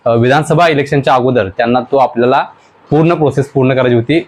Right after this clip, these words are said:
हे त्यांचा टास्क होता, पण त्यांना आता एक महिना मिळाला त्यामुळं अतिशय सगळी प्रोसेस स्लो आहे, लक्षात ठेवायचं. पुणे असू दे, मुंबई असू दे, रायगड असू दे, ठाणे असू दे, उर्वरित जे काही घटक असतील उर्वरित लेखी असेल, उर्वरित निकाल असतील, प्रतीक्षा यादी असेल,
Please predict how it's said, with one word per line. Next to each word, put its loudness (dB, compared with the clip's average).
हे 0
त्यांचा 0
टास्क -2
होता, 0
पण -2
त्यांना 0
आता 0
एक 0
महिना 0
मिळाला 2
त्यामुळं 2
अतिशय 0
सगळी 0
प्रोसेस -2
स्लो 0
आहे, 2
लक्षात -4
ठेवायचं. -2
पुणे 2
असू 0
दे, 2
मुंबई 2
असू 0
दे, 2
रायगड 2
असू 0
दे, 2
ठाणे -2
असू -2
दे, 2
उर्वरित 4
जे 0
काही 0
घटक 0
असतील 0
उर्वरित 2
लेखी 0
असेल, 2
उर्वरित 2
निकाल 0
असतील, 0
प्रतीक्षा -4
यादी 2
असेल, 0